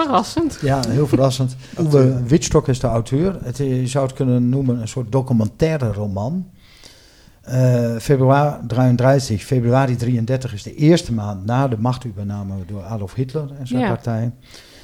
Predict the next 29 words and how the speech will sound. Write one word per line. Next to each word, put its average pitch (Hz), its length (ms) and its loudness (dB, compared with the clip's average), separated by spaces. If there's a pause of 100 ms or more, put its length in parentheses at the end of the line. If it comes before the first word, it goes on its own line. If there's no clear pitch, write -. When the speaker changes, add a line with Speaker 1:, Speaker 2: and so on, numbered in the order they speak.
(160)
Speaker 2:
En 113 400 2
je 107 120 2
ziet 156 240 0
erin 127 580 0
hoe 120 240 0
in 120 120 0
een, 110 240 -2
in - 160 -6
een 98 140 0
maand 151 300 4
tijd 139 460 0
die 107 320 -6
hele 120 580 0 (100)
maatschappij 117 840 -6
eigenlijk 107 340 -6
door 98 400 -4
die 92 220 -8
partij 98 520 -8
overgenomen 95 800 -4
wordt 90 260 -10
en 87 320 -12 (300)
de 95 100 -8
dictatuur 127 540 2
wordt 95 180 -6
gevestigd. - 600 -10 (540)
En 160 160 4
de 135 60 4
reactie 131 460 2
daarop 117 400 -4